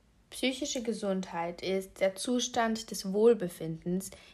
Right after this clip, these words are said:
in dem eine Person ihre Fähigkeiten und Potenziale nutzt, die normalen Lebensbelastungen bewältigt, produktiv und sinnstiftend arbeiten kann und imstande ist, etwas zu seiner Gemeinschaft beizutragen.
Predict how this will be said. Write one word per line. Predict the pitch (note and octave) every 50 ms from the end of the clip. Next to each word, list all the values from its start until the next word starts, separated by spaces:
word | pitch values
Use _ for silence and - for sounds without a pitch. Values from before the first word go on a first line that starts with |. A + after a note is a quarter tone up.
| - -
in | G3 F#3+
dem | G3+ G3+ G3
eine | F3+ F3+ F#3 F#3
Person | F#3 - - F3+ F3 F3+ F#3 F#3+ G3 G#3+ A3
ihre | A3 - F#3+ F#3 F#3 F3+
Fähigkeiten | - - - F3 F3 F#3 F#3 - - - - G#3+ A3 A3 A3 - A#3 A3
und | F3+ F3+ F3+
Potenziale | - - G3 F#3 - F3 E3+ F3 - - - E3+ E3 E3 D#3+
nutzt, | E3 E3+ E3+ F#3 A3+ A#3+ - - - - - - - - - - - -
die | -
normalen | G#3 G3+ G3+ G3 G3 G3 G3+ G3+ G#3
Lebensbelastungen | G3 G#3+ G#3+ A3+ A#3+ B3 - - - G3 F#3 F3+ F3+ F#3 - - - F#3+ F#3 F3+ F3+ F3 F3 -
bewältigt, | - - F3 F3 F3+ E3 E3+ F3+ F#3 F3+ - B3 C4 B3+ - - - - _
produktiv | - - - G#3+ F#3+ G3+ F#3 - - - - - A3 B3 C#4 C#4+ - -
und | - G3 G3 F#3+
sinnstiftend | G3 G3+ G3 G#3+ A3+ B3+ C4+ - - - - G3 F#3 F#3+ - - - F3+ F#3 - - -
arbeiten | G3 G3 G#3 G3+ G3 F#3+ F3 F3 - F3+ F3+
kann | - - F#3 G3 A3 B3+ - - - - - - - - - - - -
und | - A3+ A#3+ A3+ - -
imstande | A3 G3+ - - - G3+ F#3+ G3+ A3+ A#3 -
ist, | - A3 A#3+ A#3+ - - -
etwas | - G3+ G3+ - - G#3 A3 - - -
zu | - G#3+
seiner | G3 G3 F#3 F#3 F3 E3+
Gemeinschaft | F3 E3+ D#3+ E3 E3 E3+ E3+ F3 F3+ - - G#3 G3 - -
beizutragen. | - E3+ D#3 D#3 - - - - - - - - F#3 F#3+ F#3